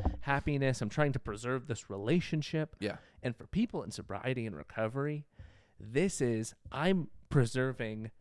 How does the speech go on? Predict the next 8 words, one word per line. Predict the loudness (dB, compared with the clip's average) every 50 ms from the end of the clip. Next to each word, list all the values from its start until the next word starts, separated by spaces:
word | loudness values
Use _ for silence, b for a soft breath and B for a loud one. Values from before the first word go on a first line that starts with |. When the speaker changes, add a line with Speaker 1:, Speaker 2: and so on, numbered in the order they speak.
| _ -12 -6
Speaker 1:
my | 0 4 4 6 4 4
sobriety | 4 2 2 2 2 2 2 4 4 2
and | 0 0 0
recovery | -2 -2 2 2 2 4 2 -2 -2 -4 -6 -10 -12 -14 -20 -20 _ _ _ _ _
over | 6 6 6 6 6 2 -4 -8 -8 -12 -16 -20 -20 -20 -20 -12 0
everything. | 6 8 8 8 8 4 -2 -10 -12 -14 -16 -18 -18 -16 -16 -16 -16 -16 -16 -8
Speaker 2:
Right. | -6 -6 -4
Speaker 1:
Right? | 0 2